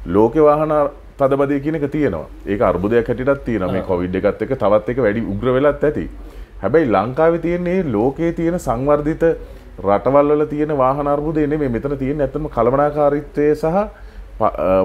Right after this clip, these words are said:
Speaker 1: පරිපාලනය කිරීමේ ලොකු ගැටලුවක්. අපි, අපි දකින්නේ කිලෝමීටර් දහයක් යන්න පැය දෙකක්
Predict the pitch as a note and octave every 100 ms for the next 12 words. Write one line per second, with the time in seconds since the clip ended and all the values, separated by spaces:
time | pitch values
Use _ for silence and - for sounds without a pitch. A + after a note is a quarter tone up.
0 | - A2 B2+ D3 D3 D#3 D3+ D#3 D#3 D3
1 | D3 D3+ E3 F#3 A#2+ G#2 G#2+ C3 G2+ -
2 | G2 B2+ G#2 F#2+ D3+ F#3 D3 - A2 A#2+
3 | C3+ C3+ C3+ F#2 A2 A#2 A#2+ D#3 C#3 F#2+
4 | F#2 - - - - - - - - A#2
5 | C3 C3+ C#3